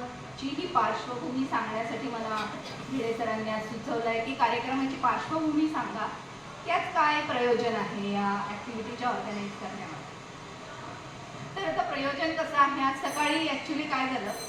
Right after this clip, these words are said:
की माझा मुलगा आहे, तुमच्यापेक्षा थोडासा एक वर्षाने मोठा असेल, त्यांना मी सहज सांगितलं, "आज गीता जयंती आहे, मोक्षदा आहे." "ओ मम्मा, बस प्लीज,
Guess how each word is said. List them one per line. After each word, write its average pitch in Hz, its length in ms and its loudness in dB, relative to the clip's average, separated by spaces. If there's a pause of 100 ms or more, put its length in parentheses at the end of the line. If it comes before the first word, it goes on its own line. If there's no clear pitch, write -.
(380)
की 226 460 -4 (720)
माझा 240 220 0
मुलगा 247 260 2
आहे, 254 100 2
तुमच्यापेक्षा 277 560 -2
थोडासा 294 300 -2
एक 285 120 -4
वर्षाने 302 300 -2
मोठा 294 320 0
असेल, - 480 -6 (440)
त्यांना 269 180 0
मी 294 100 0
सहज 277 300 0
सांगितलं, 240 380 -2
"आज 226 400 4
गीता 226 280 0
जयंती 214 460 -2
आहे, 190 140 -8 (500)
मोक्षदा 202 340 -10
आहे." 185 100 -8 (500)
"ओ 233 320 8
मम्मा, 202 460 -2
बस 202 80 -4
प्लीज, 302 440 -4